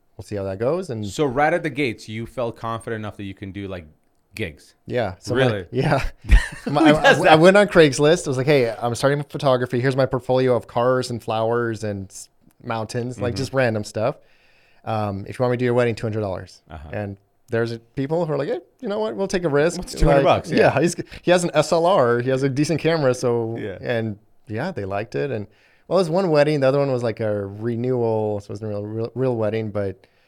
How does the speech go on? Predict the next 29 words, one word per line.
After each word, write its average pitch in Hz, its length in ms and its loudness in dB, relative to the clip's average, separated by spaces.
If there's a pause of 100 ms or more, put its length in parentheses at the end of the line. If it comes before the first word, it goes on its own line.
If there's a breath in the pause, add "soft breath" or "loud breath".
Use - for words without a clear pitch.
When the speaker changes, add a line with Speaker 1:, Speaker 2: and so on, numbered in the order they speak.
(240 soft breath)
Speaker 1:
uh, 92 280 -8 (240)
yeah, 143 240 -2
it 127 40 2
was 131 160 2
enough 147 280 0
that 127 100 0
I 123 40 0
was 117 100 -4
like, 117 120 -6
"Okay, 117 440 -4 (340)
this 120 180 -12
is 180 80 -12
fun. 104 300 -6
I 120 80 -8
like 104 300 -6
it." 131 180 -4
And 104 220 -6 (320)
the, 110 100 -18 (140)
the 113 240 -4
three 123 260 -4
clients 113 640 -6 (220)
I 110 80 -8
had 110 240 -6
through 113 100 -8
Craigslist 113 440 -6
are 117 80 -4
happy. 104 480 -6
So 104 280 -12
let's, 104 380 -10